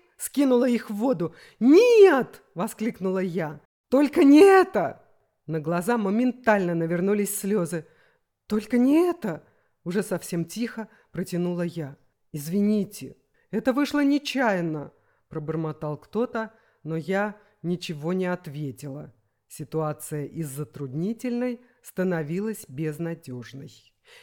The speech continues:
Не то чтобы я совсем ничего не видела без очков, но их отсутствие вносило определенные затруднения в мою жизнь.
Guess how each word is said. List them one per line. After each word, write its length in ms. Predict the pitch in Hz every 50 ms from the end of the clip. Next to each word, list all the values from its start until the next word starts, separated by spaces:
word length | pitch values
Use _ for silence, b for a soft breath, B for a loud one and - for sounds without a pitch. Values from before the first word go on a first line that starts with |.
| B B
Не 100 | 190 208
то 120 | - 294
чтобы 260 | - - 294 247 277
я 140 | 269 285 277
совсем 460 | - 311 302 302 - - 370 339 285
ничего 380 | 233 190 175 - 208 180 175 180
не 160 | 180 196 233
видела 360 | 214 226 180 143 160 151 151
без 180 | 147 151 185 165
очков, 540 | 196 196 - - _ - 147 - - - _ b b b b b
но 120 | 170 208
их 200 | 294 330 294 -
отсутствие 640 | 262 247 - - 285 330 330 - - - 202 226 214
вносило 520 | 160 165 185 180 175 - - 285 285 277 254
определенные 840 | - - 170 - 214 208 165 196 226 190 185 185 185 190 196 202 220
затруднения 760 | 214 247 240 - 294 294 233 208 220 196 170 143 131 139 143
в 80 | 123 131
мою 320 | 165 156 143 143 139 127
жизнь. 520 | 123 113 113 127 123 123 120 - - -